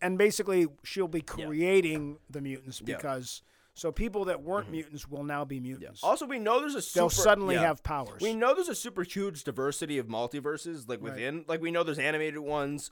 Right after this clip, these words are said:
Speaker 2: like, we know there's, like, uh, like, our, our own M C U, we know that, like, literally there's old films, like, old, like, uh, like, legacy M C U, like, Marvel films that are different universes. So, in, like, in basically in my mind, every single Marvel film that's ever existed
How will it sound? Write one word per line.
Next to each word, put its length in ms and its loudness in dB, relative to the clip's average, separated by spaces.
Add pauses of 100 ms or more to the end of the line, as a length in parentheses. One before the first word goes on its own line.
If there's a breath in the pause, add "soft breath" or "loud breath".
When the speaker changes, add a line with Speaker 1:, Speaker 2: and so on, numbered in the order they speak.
Speaker 2:
like, 120 -6
we 120 -6
know 220 -2
there's, 440 -4 (140)
like, 360 -8 (420)
uh, 260 0
like, 140 -8
our, 200 0
our 120 -2
own 160 0
M 140 -4
C 140 -8
U, 120 -2
we 140 -4
know 160 -2
that, 260 -8
like, 180 -4
literally 300 -4
there's 260 -4
old 360 -2
films, 680 -8 (380)
like, 220 -6
old, 380 0
like, 160 -4 (100)
uh, 60 -4
like, 260 -4
legacy 580 -4
M 200 -4
C 140 -4
U, 260 -6
like, 280 -8
Marvel 360 -2
films 420 -2
that 140 -2
are 100 0
different 300 -6
universes. 640 -4 (180 soft breath)
So, 200 0
in, 180 0
like, 260 -4
in 120 -4
basically 280 2
in 60 2
my 180 4
mind, 240 -2
every 260 0
single 600 -4
Marvel 300 0
film 200 -6
that's 140 -8
ever 180 -6
existed 640 -10